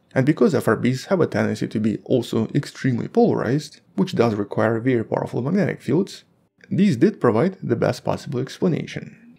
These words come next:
And in twenty twenty, there was a major breakthrough coming from our own galaxy, the Milky Way.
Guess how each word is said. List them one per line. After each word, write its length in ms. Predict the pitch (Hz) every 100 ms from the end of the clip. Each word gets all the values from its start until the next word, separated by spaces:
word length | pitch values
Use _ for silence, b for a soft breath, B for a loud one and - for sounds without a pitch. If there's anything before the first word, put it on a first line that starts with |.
| _
And 160 | 202 196
in 100 | 131
twenty 280 | - 123
twenty, 320 | 107 202 202 233
there 180 | 127
was 140 | 139 135
a 60 |
major 340 | 120 247 262 160
breakthrough 560 | 104 123 - 117 139 - - _
coming 280 | - 240 294
from 260 | 285 240 220
our 160 | - -
own 120 | 101
galaxy, 460 | 147 104 - - -
the 120 | -
Milky 260 | 104 101 92
Way. 320 | 87 -